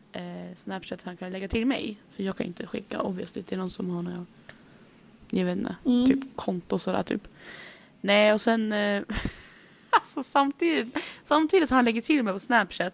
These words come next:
Speaker 1: då är dokumentären slut. Och jag tänkte så här, "Men efter det här, för det var typ tio minuter kvar, så ska jag gå och duscha."
Speaker 2: Mm.
Speaker 1: Så jag, alltså jag är på väg in till duschen och sen så snappar han mig när jag är i duschen.
Speaker 2: Mm.
Speaker 1: Och jag tänkte så,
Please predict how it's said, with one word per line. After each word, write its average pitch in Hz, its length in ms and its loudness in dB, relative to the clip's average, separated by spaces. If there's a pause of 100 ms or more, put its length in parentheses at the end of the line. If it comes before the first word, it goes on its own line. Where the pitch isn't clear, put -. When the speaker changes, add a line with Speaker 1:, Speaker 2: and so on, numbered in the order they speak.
Speaker 1:
då 233 300 2
är 208 240 -2
dokumentären 220 680 4
slut. - 400 2
Och 214 80 2
jag 226 140 4
tänkte 196 220 -8
så 202 120 -2
här, - 100 2
"Men 220 200 4
efter 226 300 -2
det 208 80 -6
här, 202 180 0
för - 360 -12
det 190 60 0
var 196 60 0
typ 180 160 -4
tio 202 220 -4
minuter 190 240 -6
kvar, 202 260 -6 (440)
så - 120 -4
ska 180 140 2
jag 180 60 4
gå 190 40 2
och 185 60 2
duscha." - 460 4
Speaker 2:
Mm. 254 300 4 (320)
Speaker 1:
Så 220 60 -4
jag, 208 100 -2 (140)
alltså 214 140 -6
jag 226 80 -4
är 226 40 -6
på 226 140 -18
väg 247 260 -4
in 208 80 -10
till 185 120 -16
duschen 233 640 -4
och 190 60 -12
sen 240 140 -6
så 190 160 -6
snappar 233 420 4
han 214 100 4
mig 190 160 -4
när 196 100 -4
jag 190 180 -2
är 330 260 2
i 196 100 -4
duschen. 247 560 -4 (200)
Speaker 2:
Mm. 254 360 2
Speaker 1:
Och - 60 -20
jag 202 80 -4
tänkte 196 180 -8
så, - 60 -10